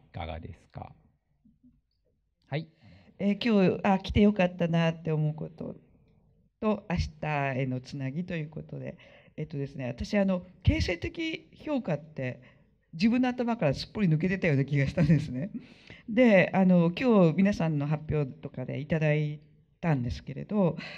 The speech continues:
Speaker 2: やっぱりあの、学生自身のアセスメントっていう視野に今まで立ってなかったので、ただ単にその、えー、レポートを出してもらって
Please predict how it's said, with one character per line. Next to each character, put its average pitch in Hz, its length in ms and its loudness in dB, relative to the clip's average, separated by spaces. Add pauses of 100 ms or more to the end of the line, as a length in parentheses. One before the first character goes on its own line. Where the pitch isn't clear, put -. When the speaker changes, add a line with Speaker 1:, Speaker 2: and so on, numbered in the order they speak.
(120)
Speaker 2:
や 190 60 -6
っ - 40 -8
ぱ 226 60 0
り 196 80 2
あ 165 80 6
の、 143 320 2 (140)
学 185 240 4
生 320 440 -6
自 330 320 -2
身 240 80 4
の 160 140 2
ア 151 60 2
セ - 100 -2
ス - 160 -2
メ 196 160 4
ン 196 60 2
ト 196 160 2
っ - 20 2
て 170 240 0
い 147 260 8
う 143 80 -2 (280)
視 254 320 4
野 147 340 6
に 147 260 2
今 214 140 6
ま 240 120 4
で 196 40 0
立 247 120 0
っ 269 40 -6
て - 180 -4
な 190 120 2
か 165 140 -4
っ 156 40 -6 (160)
た 131 80 -4
の 117 140 -8
で、 165 320 4 (320)
た 622 100 0
だ 285 100 -2
単 269 200 2
に 220 80 2
そ 185 160 2
の、 151 280 4 (320)
え 151 120 -2
ー、 - 20 4
レ 165 80 4
ポ 196 160 4
ー 185 60 6
ト 160 100 -2
を 135 60 0
出 196 140 4
し - 40 -4
て - 80 -10
も 143 140 -6
ら 135 100 -4
っ 135 40 -8
て - 560 -2